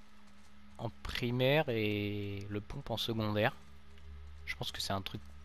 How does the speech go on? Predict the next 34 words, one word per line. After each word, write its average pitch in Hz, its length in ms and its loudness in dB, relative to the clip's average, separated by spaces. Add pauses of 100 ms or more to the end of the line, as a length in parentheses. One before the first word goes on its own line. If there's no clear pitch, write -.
pas 127 100 10
trop - 180 4
mal. 113 280 6 (560)
C'est - 120 6
vraiment 139 300 12
en 147 40 12
mode, 127 180 12
euh, 110 420 12
bon, 107 260 2 (760)
je 110 120 4
l'attends 156 300 10
de 135 100 4
manière 127 320 10
silencieuse 131 580 4
et 110 40 0
puis - 180 -4
après, 113 320 4
euh, 90 260 2
si - 140 -2
ça 101 120 -4
fonctionne 95 420 -2
pas, 104 260 -2
euh, 95 100 -2 (1500)
à 110 80 8
fond - 240 2
les 123 100 6
timbales. 107 420 10 (520)
J'ai 104 100 -4
vu 143 120 0
quelqu'un 135 300 6
là-bas. 127 220 4 (4000)
Peut-être 104 160 -4
pas, 92 280 0
hein. 107 60 -8